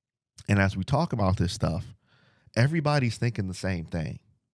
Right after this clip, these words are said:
You look back at your life and you look back at your decisions and you look back at the places that you went and you look back at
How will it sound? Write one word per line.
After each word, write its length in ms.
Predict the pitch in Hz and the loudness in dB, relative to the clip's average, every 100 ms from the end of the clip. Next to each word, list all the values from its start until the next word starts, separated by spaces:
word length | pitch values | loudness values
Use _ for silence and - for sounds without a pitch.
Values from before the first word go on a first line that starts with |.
| _ _ _ _ _ _ _ _ _ - | _ _ _ _ _ _ _ _ _ -4
You 160 | 117 | 0
look 280 | 104 123 - | 4 4 4
back 340 | 101 101 101 | 2 2 2
at 180 | 90 87 | 0 0
your 120 | 90 | 0
life 500 | 85 85 80 - - - - | 0 -2 -6 -10 -16 -8 -2
and 160 | 98 | 0
you 120 | 95 | 2
look 180 | 107 113 | 4 4
back 260 | 104 101 - | 4 4 2
at 140 | 101 | 0
your 120 | 98 | -2
decisions 580 | 92 85 92 90 85 82 | -4 -6 -6 -6 -8 -10
and 80 | 85 | -10
you 140 | 90 | -8
look 220 | 95 117 120 | -4 -2 0
back 220 | 110 101 | 0 0
at 120 | 98 | -4
the 80 | - | -2
places 440 | - 92 - 87 | -2 -2 -4 -6
that 200 | 87 85 | -6 -6
you 120 | 87 | -6
went 280 | 82 82 80 | -4 -4 -4
and 120 | 78 | -6
you 140 | 87 90 | -4 -2
look 280 | 98 135 - | 0 0 2
back 300 | 107 95 - | 2 2 2
at 240 | 92 - | 0 0